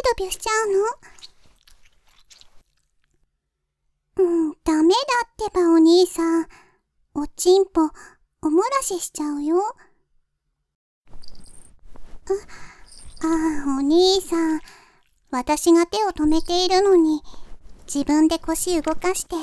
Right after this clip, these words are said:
気持ちよくなろうとしてる。情けない。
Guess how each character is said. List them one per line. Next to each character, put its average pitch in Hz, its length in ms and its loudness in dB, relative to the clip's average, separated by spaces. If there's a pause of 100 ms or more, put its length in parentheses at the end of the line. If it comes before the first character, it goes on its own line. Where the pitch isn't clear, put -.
(180)
気 311 140 0
持 320 140 6
ち 392 160 -6
よ 415 120 -4
く 415 140 -6
な 330 160 2
ろ 330 160 0
う 320 40 -6
と 294 160 -10
し - 120 -12
て 330 160 -6
る。 330 80 -4 (1400)
情 330 140 2
け 339 180 2
な 359 280 6
い。 403 60 0